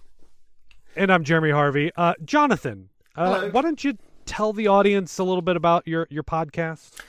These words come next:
Speaker 2: Uh, so, uh, our podcast, and originally it was called Our Three Cents, which, uh, featured me and my two friends, Chris and Minty, uh, counting down our top hundred favourite video games of all time. So there was three,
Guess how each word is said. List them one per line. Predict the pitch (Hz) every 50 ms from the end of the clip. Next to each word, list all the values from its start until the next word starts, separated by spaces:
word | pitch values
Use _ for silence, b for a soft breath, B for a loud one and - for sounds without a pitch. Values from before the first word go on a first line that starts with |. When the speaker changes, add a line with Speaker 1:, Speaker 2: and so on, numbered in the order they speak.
| B B B B B
Speaker 2:
Uh, | 180 175 175 175 170 170 165 170 -
so, | - - - - - 202 185 175 175 170 170 170 170 175 175 - -
uh, | 160 165 160 165 -
our | 190 208 202
podcast, | - - 190 180 - - 170 170 175 175 - -
and | 165 175 175 -
originally | 170 165 160 214 202 233 220 226 226 233 240 175
it | 190 185
was | 170 160 -
called | - 165 156 - -
Our | 180 180 175 170 165
Three | - - - 170 156 139
Cents, | - - 196 147 113 - - - - - - -
which, | 147 151 131 - - - - -
uh, | 131 135 135 139 139 135 -
featured | - - - 160 127 - - 151 147 131
me | 147 156 151 147 143
and | 139
my | 135 135
two | 135 - 151 143
friends, | 135 - 147 139 131
Chris | - - 147 - -
and | 127 131
Minty, | 139 147 143 131 - - 131 127 123 B B B B B B B B
uh, | - 139 139
counting | - - - 170 151 139 143 151 139
down | 151 143 143 139 135 135 - -
our | 139 139 135 135 131 127
top | - - 165 143 - - - - - - - - - _ _
hundred | - - - 175 151 143 131 131 131 123 -
favourite | - - 151 147 139 127 143 - -
video | - 156 139 143 135 131 127
games | - 127 127 127 127 127 123
of | 135 127 135
all | 131 131 135 131 123
time. | - 147 143 123 113 95 82 95 95
So | - 120 117
there | 95 123 117
was | 113 117 -
three, | - - 156 156 156 139 135 135 135 131 b